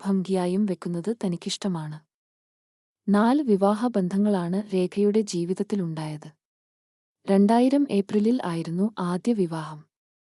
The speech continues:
ഇതേ വർഷം ഡിസംബറിൽ ബന്ധം പിരിഞ്ഞു. പിന്നീടുണ്ടായ വിവാഹ ബന്ധങ്ങളും വേർപിരിയലിൽ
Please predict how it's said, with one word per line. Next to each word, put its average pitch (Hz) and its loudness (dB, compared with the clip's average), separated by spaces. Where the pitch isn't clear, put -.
ഇതേ 240 4
വർഷം 240 2
ഡിസംബറിൽ 196 0
ബന്ധം 196 -2
പിരിഞ്ഞു. 156 -8
പിന്നീടുണ്ടായ 208 6
വിവാഹ 196 0
ബന്ധങ്ങളും 175 -2
വേർപിരിയലിൽ 190 -2